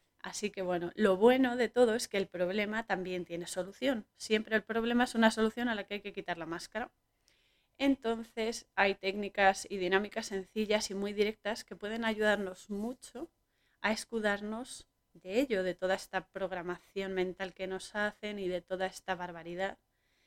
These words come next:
que poco a poco, porque esto se hace, esto es un, un plan que, que se ha llevado a cabo durante años, o sea, poquito a poco, es como el agua, gota a gota, gota a gota. Hay una, además me ha venido ahora a la mente, hay una, <laughs>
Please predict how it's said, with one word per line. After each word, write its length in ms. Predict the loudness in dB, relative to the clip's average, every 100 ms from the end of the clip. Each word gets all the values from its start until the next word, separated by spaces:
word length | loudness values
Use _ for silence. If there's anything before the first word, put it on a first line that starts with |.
| _ _
que 300 | -4 -4 -4 _ _ _
poco 300 | 2 2 2
a 80 | -6
poco, 260 | -4 -2 -4
porque 200 | -4 -10
esto 200 | -10 -10
se 140 | -8
hace, 500 | -8 -4 -2 -2 -2
esto 220 | -6 -8
es 160 | -8 -4
un, 440 | -4 -4 -8 -14 _ _ _
un 160 | -4 -4
plan 360 | -4 -6 -6 -4
que, 440 | -4 -2 -4 -6 -10
que 100 | -8
se 200 | -2 2
ha 60 |
llevado 300 | 4 4 2
a 80 | 0
cabo 380 | -2 0 -2 -6
durante 580 | -14 -8 -8 -8 -6 2
años, 460 | 4 4 2 -8
o 40 | -6
sea, 300 | -2 -4 -6 _ _ _ _ _ _ _ _ _ _ -8
poquito 320 | -6 -6 -6
a 80 | -8
poco, 220 | -12 -14
es 100 | -12
como 220 | -10 -6
el 60 | -6
agua, 300 | -6 -8 -10 _ -10
gota 300 | -6 2 2
a 40 |
gota, 380 | 2 -4 -4 -4
gota 320 | -4 -10 -8
a 40 | -8
gota. 280 | -8 -6 -4
Hay 160 | -4
una, 480 | 0 0 0 -2 -6 _ _ _ _ _ _ -4
además 300 | 0 0 0
me 80 | 2
ha 40 |
venido 240 | 2 0 -2
ahora 120 | -4
a 20 |
la 60 | -4
mente, 340 | -6 -6 -10 -8
hay 220 | -8 -4
una, 460 | -2 -2 -2 -4
<laughs> 280 | -8 -8 -8